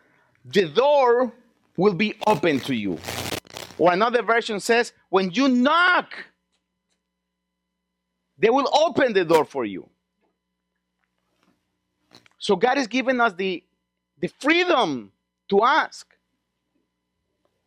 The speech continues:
Of course, sometimes he's not gonna answer the way we want it, but he will answer. Por supuesto, muchas veces no nos va a dar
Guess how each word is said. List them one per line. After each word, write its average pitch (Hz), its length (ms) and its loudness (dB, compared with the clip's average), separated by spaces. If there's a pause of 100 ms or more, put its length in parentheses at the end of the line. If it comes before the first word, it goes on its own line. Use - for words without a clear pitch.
(340)
Of - 160 -10
course, 262 500 0 (640)
sometimes 220 680 -2
he's 214 200 -10
not 196 160 -4
gonna 185 220 -2
answer 180 420 -2
the 160 140 -8
way 160 160 -2
we 170 160 -2
want 208 320 -2
it, 190 180 -4 (920)
but 120 160 -2
he 151 120 2
will 143 200 0
answer. 208 380 -4 (1900)
Por 147 120 -4
supuesto, 214 400 0
muchas 196 320 -2
veces 185 240 -4
no 180 120 -4
nos 180 200 -4
va 170 160 2
a 170 60 0
dar 175 260 -2